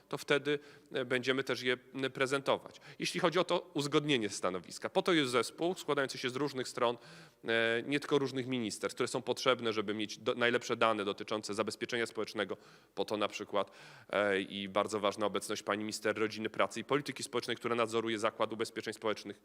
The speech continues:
minister administracji, e, spraw wewnętrznych, który nadzoruje zakład emerytalny, e, M S W, który też zajmuje się, e, sprawami, e, związanymi i cały fundusz, e, kościelny jest,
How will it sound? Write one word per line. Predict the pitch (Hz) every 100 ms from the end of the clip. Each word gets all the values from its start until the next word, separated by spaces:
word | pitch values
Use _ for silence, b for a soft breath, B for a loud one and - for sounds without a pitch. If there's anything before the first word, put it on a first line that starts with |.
| _
minister | 107 107 - 104
administracji, | 101 110 113 - 135 127 - 107 B B B B
e, | 95 101
spraw | - 127 120
wewnętrznych, | 120 110 107 - - 101
który | - 107
nadzoruje | 110 107 110 110 107 98 B B
zakład | - 101 127 - 123 113
emerytalny, | 113 107 - 107 104 101 - B B B
e, | 104 107
M | 113
S | 107 104
W, | 110
który | - 117 113 - -
też | - 127 - -
zajmuje | 107 120 120 127 135 113
się, | - 101 - B B B
e, | 110 107 107
sprawami, | 107 - 117 107 104 101 104 101 101
e, | 104
związanymi | 101 107 110 113 120 123
i |
cały | 120 110
fundusz, | 107 156 143 104 - -
e, | - - 104 101 101 98 98 92 -
kościelny | - 104 - 101 101
jest, | 101 -